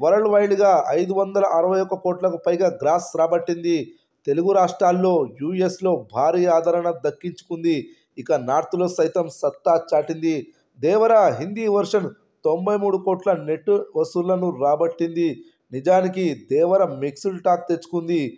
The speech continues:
మూవీకి హిట్ టాక్ వస్తే కలెక్షన్స్ మరో రేంజ్లో ఉండేవి. ఏది ఏమైనా దేవర నిర్మాతలకు లాభాలు పంచింది. ప్రస్తుతం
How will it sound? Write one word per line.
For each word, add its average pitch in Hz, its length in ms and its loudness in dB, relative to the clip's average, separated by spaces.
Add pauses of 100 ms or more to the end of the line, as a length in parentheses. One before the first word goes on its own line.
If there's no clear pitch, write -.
(300)
మూవీకి 170 640 -4
హిట్ - 200 -14
టాక్ 165 260 0
వస్తే 165 300 0 (200)
కలెక్షన్స్ 156 500 -4 (140)
మరో 151 220 0
రేంజ్లో 156 440 -2 (140)
ఉండేవి. 151 380 -2 (380)
ఏది 170 320 -2 (120)
ఏమైనా 160 360 0 (480)
దేవర 160 320 4 (260)
నిర్మాతలకు 151 600 -2
లాభాలు 147 560 0 (100)
పంచింది. 147 440 -6 (460)
ప్రస్తుతం 190 420 0